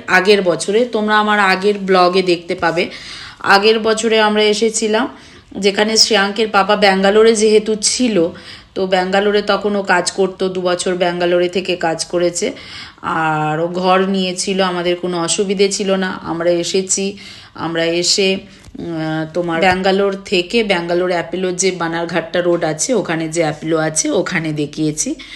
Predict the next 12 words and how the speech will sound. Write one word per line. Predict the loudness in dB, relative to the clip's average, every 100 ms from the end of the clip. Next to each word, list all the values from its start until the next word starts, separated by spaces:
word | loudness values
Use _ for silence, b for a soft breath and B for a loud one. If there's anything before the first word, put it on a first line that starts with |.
| B B B B -8
আহ, | -2 -2
অ্যাপোলো | 0 0 0 0
তো | 0 0
এমনি | 2 2
নাম | 4 4 4 4
করা, | 4 4 2
সবাই | 2 4 6 4
জানো | 4 4 4 2
তোমরা, | 0 0 2 -2 -4 B B B B B _
তো | -4 0 2
ওখানে | 2 0 -4 -2
দেখিয়েছি। | -4 -4 -2 -2 -2 -4 -6